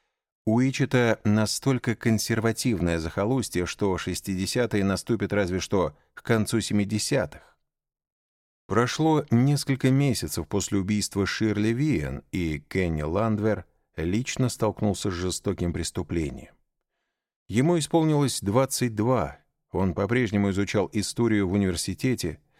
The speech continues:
После окончания курса средней школы прошло пять лет, а он ещё не получил диплома об окончании колледжа.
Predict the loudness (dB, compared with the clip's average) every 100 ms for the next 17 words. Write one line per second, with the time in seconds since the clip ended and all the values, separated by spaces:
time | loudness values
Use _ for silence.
0 | _ 0 2 2 2 2 2 2 2 2
1 | 0 0 -2 -2 0 0 0 0 0 0
2 | -2 -2 -2 0 -2 0 0 0 0 _
3 | _ _ _ _ -2 2 2 2 0 2
4 | 2 2 2 0 0 0 0 0 -2 2
5 | 4 2 0 -2 -2 0 0 0 0 0
6 | -2 -2 -2 -2 -6 -14 -18